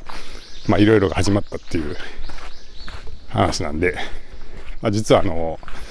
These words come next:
裏で別番組も作りましたっていう話じゃなくて、まあ、そっちが大元っていうか、あの、最初のきっかけだったんですけども、まあ、そちらはね、あのー、音声の方は、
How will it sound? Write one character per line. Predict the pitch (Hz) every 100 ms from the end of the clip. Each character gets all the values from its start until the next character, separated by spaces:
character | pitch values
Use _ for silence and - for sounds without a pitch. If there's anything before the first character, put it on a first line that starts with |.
| - - -
裏 | 117 127 120
で | 98
別 | 110 113
番 | 123
組 | 113 92
も | 80
作 | - 110
り |
ま | 110
し | 104
た | 98
っ | 80
て | - 85
い |
う | 80
話 | 95 -
じ | 78
ゃ |
な | 85
く | -
て、 | 101 92 - - - - -
ま |
あ、 | 101
そ | 113
っ |
ち | - -
が | 127 120
大 | 120 117
元 | 113 113
っ |
て | - -
い |
う | -
か、 | -
あ | 98 -
の、 | 113 - - - - -
最 | - 98
初 | 107
の | 107
き | -
っ |
か | 92
け | 92
だ | -
っ |
た | -
ん | 76
で | -
す | -
け | 82
ど | 82
も、 | 101 - - - - - - - - - - - - -
ま |
あ、 | 107
そ | 117
ち | 156
ら | 147
は | 147
ね、 | 143 -
あ | 95
の | 92
ー、 | 92 90 90 87 - - - - -
音 | 127 151
声 | - 92
の | 85
方 | 92 80
は、 | 87 -